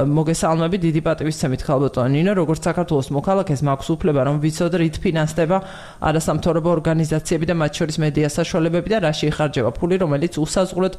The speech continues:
მოედინება“. გულწრფელად მიპასუხეთ. ზუმიც გასაგებია, საით იქნება, ჩვენ დგავართ იმ ხალხის მხარეს, ვინც აპროტესტებს და სიცილები. ემოჯი, დაფინანსება ჩვენს კონკრეტულ ორგანიზაციაზე, ჩვენს ვერ ვასწრებ, უბრალოდ ჩვენ საიძარ შეგიძლიათ ვცლად ნახოთ, ათ წლე-,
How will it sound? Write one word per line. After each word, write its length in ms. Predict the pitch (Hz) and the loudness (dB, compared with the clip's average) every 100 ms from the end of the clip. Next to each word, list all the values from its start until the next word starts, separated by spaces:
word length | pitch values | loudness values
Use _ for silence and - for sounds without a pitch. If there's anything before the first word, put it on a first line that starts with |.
| - - | -12 -14
მოედინება“. 600 | - 151 165 151 151 120 123 | 0 2 2 2 0 2 -2
გულწრფელად 640 | 123 165 175 170 180 160 | 0 0 0 -2 2 2
მიპასუხეთ. 560 | 156 151 135 - 120 107 - - - - | 2 0 0 -2 -4 -4 -6 -18 -18 -16
ზუმიც 400 | - 170 214 208 | -2 2 2 2
გასაგებია, 560 | - 170 180 156 131 113 | 0 0 0 0 0 0
საით 300 | - 123 120 | 0 0 0
იქნება, 340 | 131 139 101 95 | -2 -2 0 -2
ჩვენ 260 | - 127 117 - | 0 0 0 -2
დგავართ 480 | - 127 113 120 - | -4 -2 0 0 -2
იმ 120 | 117 | -2
ხალხის 420 | - 117 - 131 - | 0 -2 0 -2 -2
მხარეს, 400 | - 151 156 151 | -2 0 0 0
ვინც 200 | 120 117 | -2 0
აპროტესტებს 760 | 107 - 104 - - - 151 - | -2 0 -2 -2 -4 -2 -4 -2
და 120 | 185 | -2
სიცილები. 680 | - 139 - 143 113 110 - - - - - - - | 0 -4 -2 -2 0 0 0 -4 -6 -12 -12 -14 -16
ემოჯი, 680 | - - - 135 139 151 202 220 - - - - 139 | -10 -4 0 2 0 0 0 -2 -6 -16 -4 0 0
დაფინანსება 800 | 135 160 160 190 170 - 151 127 | 2 -2 0 0 0 0 -2 -2
ჩვენს 340 | - 190 160 | -2 -2 -2
კონკრეტულ 460 | - 143 143 131 139 | -2 -2 0 0 2
ორგანიზაციაზე, 840 | 139 143 135 139 143 - 113 113 | 2 2 0 0 -2 0 -2 -2
ჩვენს 320 | 117 170 147 - | -2 -2 0 0
ვერ 220 | 151 160 | 0 2
ვასწრებ, 360 | 139 120 - 120 | 0 -2 -2 -2
უბრალოდ 400 | 127 131 113 131 | 0 0 0 0
ჩვენ 200 | 156 151 | -2 -2
საიძარ 460 | - 139 117 127 | 0 0 0 -2
შეგიძლიათ 560 | - 139 127 117 104 110 | 0 0 0 -2 -2 -2
ვცლად 400 | - - 143 117 | -4 -2 0 2
ნახოთ, 280 | 127 156 202 | 0 0 2
ათ 40 | |
წლე-, 200 | - 123 | 2 2